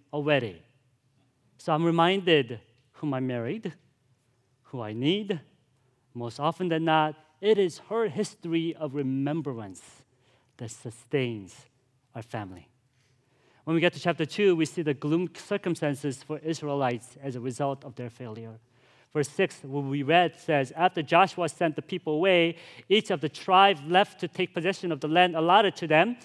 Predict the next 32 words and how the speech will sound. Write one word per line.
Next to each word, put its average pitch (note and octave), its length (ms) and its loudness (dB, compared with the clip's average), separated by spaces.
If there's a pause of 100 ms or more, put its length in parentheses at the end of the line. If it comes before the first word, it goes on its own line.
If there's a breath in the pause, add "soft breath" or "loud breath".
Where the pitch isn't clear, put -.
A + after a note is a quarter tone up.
(220 loud breath)
Then G#3 120 2
the G3 80 0
Israelites C4 640 6 (120)
served F#3+ 220 0
the A3+ 80 4
Lord G3 300 2
throughout G3+ 320 4
the F#3 80 2
lifetime F#3+ 400 6
of F#3 100 -4
Joshua E3 380 2
and F3 120 -2
the E3 60 0
leaders B3 400 2
who G#3 100 0
outlived D#3 380 2
them, A#3+ 280 6 (440 soft breath)
those A#3 260 6
who G#3 80 2
had F#3 140 6
seen G#3 260 -2
all A3+ 220 6
the G#3+ 80 2
great G#3 260 2
things G#3+ 260 0
the E3 120 0
Lord F3+ 320 2
God F3+ 260 8
had E3 240 2
done E3 160 2
for E3 160 -8
Israel. E3 500 -2